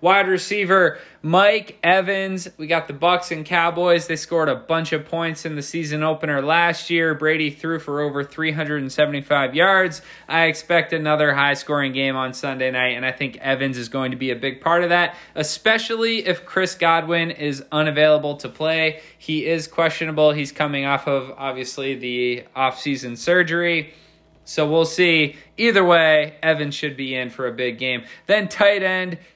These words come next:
Travis Kelce for the Chiefs. I think it will take some time for Mahomes to dial in the timing with Juju and Valdez-Scantling.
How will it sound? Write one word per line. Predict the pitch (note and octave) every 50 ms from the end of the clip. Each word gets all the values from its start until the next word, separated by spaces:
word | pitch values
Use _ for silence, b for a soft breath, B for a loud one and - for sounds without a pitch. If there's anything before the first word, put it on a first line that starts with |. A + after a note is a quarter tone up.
| b
Travis | - - - F#3+ G3 G3+ G3 F#3+ G3 F3+ -
Kelce | - - G3 F#3 F#3 F3+ - F#3 F3+
for | - - E3
the | C#3+ C#3
Chiefs. | C#3+ - - F#3+ F#3+ F#3 F3 E3+ - - -
I | D3+ D#3 D3+
think | D3+ - F#3+ F#3 F3+ F3 - - -
it | E3 E3 D#3 D#3
will | D#3 D3+ D3
take | D3 - F#3 E3 D#3 D#3
some | - - D#3+ D3
time | C#3+ - D#3+ D#3 D#3 D#3 D3+
for | D#3 D#3+
Mahomes | D3 C#3+ C3+ C3 D3+ D3+ D3+ D3+ D3+ D3+ -
to | C#3+
dial | A#2+ C#3+ C#3 C#3+ C#3 C#3 C#3
in | C#3 C#3
the | C3+ C3
timing | C3 D#3 D3 D3 D3 C#3+ C#3+ C#3+ C#3 C3+ B B B B B B
with | C#3+ C#3 B2
Juju | A2+ C#3+ D3+ D3 C3+ D3 D3 D3 D3 D3 D3 D3
and | C#3 C3 B2 A#2
Valdez-Scantling. | B2 C3+ C3+ C3 B2+ C3+ C3 B2+ C3 - - G3 G#3 G3 F3 G3 F#3+ F3+ F3 D#3+